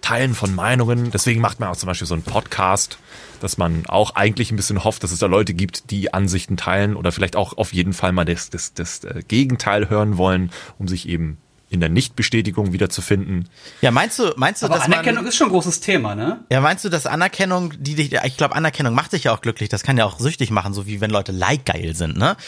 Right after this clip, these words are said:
Speaker 2: Aber
Speaker 3: Mhm.
Speaker 2: kann das auch, kann das auch sein, Stell dir mal vor, ich hab mich ja halt gerade viel mit diesem Thema beschäftigt, weil, ne, Trouble mit der Freundin und so weiter, aber das geht ja wieder in die richtige Richtung. Das ist jetzt aber auch, äh,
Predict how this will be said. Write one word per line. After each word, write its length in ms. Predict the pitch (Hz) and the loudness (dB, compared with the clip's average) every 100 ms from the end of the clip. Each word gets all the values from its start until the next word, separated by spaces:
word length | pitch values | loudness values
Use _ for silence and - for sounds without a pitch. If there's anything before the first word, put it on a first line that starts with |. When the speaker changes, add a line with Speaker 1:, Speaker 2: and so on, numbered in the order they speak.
| - - - | -18 -18 -6
Speaker 2:
Aber 220 | 110 120 | 2 2
Speaker 3:
Mhm. 420 | 120 120 120 123 - - | 2 2 0 -2 -4 -6
Speaker 2:
kann 120 | - | -2
das 100 | 170 | 0
auch, 160 | 170 151 - 135 | 0 -2 -6 -6
kann 120 | 170 | -2
das 140 | 170 | -2
auch 100 | 156 | -2
sein, 220 | 135 147 143 - - - _ _ _ | 0 0 -2 -12 -20 -20 _ _ _
Stell 200 | - 165 | -2 2
dir 60 | 196 | 2
mal 100 | 214 | 2
vor, 540 | - 185 170 170 170 - - - | 2 4 6 6 6 2 -8 -14
ich 180 | - 143 | -10 -4
hab 80 | - | 0
mich 100 | 170 | 2
ja 140 | 147 | 4
halt 160 | 127 131 | 2 0
gerade 200 | 131 135 | 0 0
viel 200 | - 202 | 0 0
mit 140 | 170 147 | 0 -2
diesem 320 | 139 139 131 | 0 0 0
Thema 200 | 160 143 | 0 0
beschäftigt, 560 | 120 - 175 - 135 131 | 0 -2 -2 -2 0 4
weil, 180 | 127 | 4
ne, 160 | 127 151 | 4 0
Trouble 360 | - 147 147 139 | 0 0 2 0
mit 120 | 131 | -2
der 80 | 127 | -4
Freundin 280 | - 147 147 | 0 0 0
und 60 | |
so 100 | 127 | 0
weiter, 200 | 120 120 | 0 2
aber 120 | 120 | 0
das 180 | 117 - | 0 -2
geht 120 | - | -2
ja 60 | 131 | -2
wieder 100 | 123 | 0
in 60 | 123 | 0
die 60 | |
richtige 240 | 127 127 117 | 0 -2 0
Richtung. 260 | 143 156 | 0 0
Das 100 | 131 | -2
ist 40 | - | -2
jetzt 100 | 123 | -2
aber 140 | 113 | 0
auch, 160 | 107 - | 0 0
äh, 140 | 123 | -2